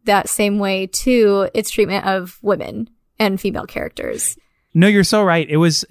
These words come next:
Speaker 2: like, this, its treatment of women was also, besides that one, like, line, like, "You hit like a girl" or whatever, Danny's relationship with his mom, like, it was, it was,
Speaker 1: Fucking
Speaker 2: it was
Speaker 1: so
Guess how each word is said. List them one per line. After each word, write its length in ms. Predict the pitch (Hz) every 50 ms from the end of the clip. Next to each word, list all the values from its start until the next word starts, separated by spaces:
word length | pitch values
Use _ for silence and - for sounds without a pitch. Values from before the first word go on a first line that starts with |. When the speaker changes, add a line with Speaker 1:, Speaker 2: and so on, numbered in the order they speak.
| 180
Speaker 2:
like, 320 | 147 151 139 139 - - 143
this, 400 | 143 143 131 - - - - - _ _ _ _ _ _ _ _ _ - 175 160
its 240 | 180 180 156 - -
treatment 300 | - 202 196 208 214 190
of 80 | 143
women 280 | 131 143 151 151 143 139
was 120 | 135 127
also, 240 | 147 143 139 - 147
besides 480 | 139 165 175 170 175 - 196 214 226 -
that 200 | 233 220 196 160
one, 240 | 151 170 190 202 196
like, 240 | 190 175 156 139 - -
line, 400 | - 139 147 139 160 175 170 151
like, 160 | 135 127 120
"You 60 | 139 131
hit 100 | 151 160
like 180 | 151 135 120
a 60 | 135
girl" 240 | 123 127 127 135 156
or 80 | 160 143
whatever, 560 | 127 117 117 113 107 117 113 110 110 107 - _ _ _ _ _ _ _ _ _ _ _ _ _ _ _ 175
Danny's 360 | 143 135 143 165 196 208 190 160
relationship 560 | 160 151 143 151 165 170 185 165 - 156 -
with 100 | 147 131
his 120 | 135 117
mom, 580 | 120 117 110 117 127 147 180 196 214 214 214 202
like, 320 | 156 131 120 117 - - _ _ _ _ _ _ _ _ _ _ _ -
it 100 | 170 175 170
was, 300 | 165 180 170 151 139 - -
it 120 | 269 - 175
was, 140 | 185 180
Speaker 1:
Fucking 180 | 254 240 240 240
Speaker 2:
it 60 | 180
was 200 | 165 170 160 165 - _ _
Speaker 1:
so 640 | - - - - - 233 208 202 202 202 202 214